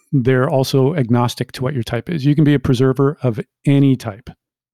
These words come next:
You can be a navigator of any type. You can be a transmitter of any type. What your type is will influence the way that pattern of expression expresses itself. But it's not like you're a preserver and then some other people are sevens.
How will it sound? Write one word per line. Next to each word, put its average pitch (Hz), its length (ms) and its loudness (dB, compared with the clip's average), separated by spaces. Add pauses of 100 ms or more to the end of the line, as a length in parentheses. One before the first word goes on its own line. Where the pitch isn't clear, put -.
You 123 100 2
can 123 120 2
be 127 100 2
a 123 60 4
navigator 120 480 0
of 107 80 -2
any 117 120 2
type. 113 200 -4
You 120 80 -4
can 123 100 0
be 120 80 2
a 113 40 0
transmitter 113 540 0
of 101 220 -8
any 127 180 2
type. 117 320 -8 (260)
What 156 80 -4
your 127 100 -4
type 139 240 0
is 127 160 2
will 117 200 -2
influence 131 520 0
the 131 100 0
way 117 300 0 (380)
that 123 280 -4 (240)
pattern 123 280 0
of 117 60 -2
expression 120 460 -4
expresses 117 460 -6
itself. 117 560 -4 (560)
But 131 80 2
it's 131 120 -2
not 165 160 2
like 135 160 0
you're 139 200 2
a - 20 2
preserver 127 720 0 (240)
and 135 100 4
then 127 140 4
some 135 220 2
other 123 120 0
people 123 460 -2
are 127 120 -2
sevens. - 580 -8